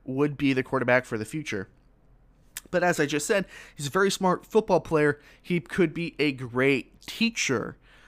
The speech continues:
for one of those new quarterbacks coming into the league. And, like, I don't know about, uh,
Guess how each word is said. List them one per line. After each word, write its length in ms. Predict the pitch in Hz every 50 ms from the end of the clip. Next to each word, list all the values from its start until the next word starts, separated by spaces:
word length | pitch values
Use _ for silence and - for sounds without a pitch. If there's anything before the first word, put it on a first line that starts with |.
| - _
for 180 | - - 147 135
one 200 | 117 127 123 127
of 80 | 127
those 240 | 117 123 110 - -
new 120 | 127 117
quarterbacks 480 | 104 - - 120 110 113 98 98 - -
coming 200 | - 117 110 110
into 160 | 110 - -
the 80 | 113 107
league. 200 | 110 107 104 -
And, 80 | 113
like, 220 | 120 117 117 - - -
I 120 | 208 294
don't 220 | 370 370 311 202 -
know 320 | 170 165 165 165 175 170
about, 340 | - 139 135 135 139 135 - -
uh, 140 | 135 123